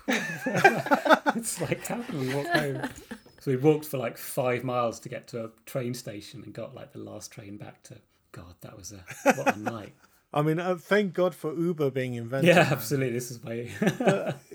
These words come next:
Speaker 2: i-, in, in between all of this, you also did a little pit stop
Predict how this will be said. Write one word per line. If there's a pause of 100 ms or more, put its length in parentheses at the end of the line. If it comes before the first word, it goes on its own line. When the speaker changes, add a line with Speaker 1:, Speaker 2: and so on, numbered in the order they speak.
(140)
Speaker 2:
i-,
in,
in
between
all
of
this,
you
also
did
a
little
pit
stop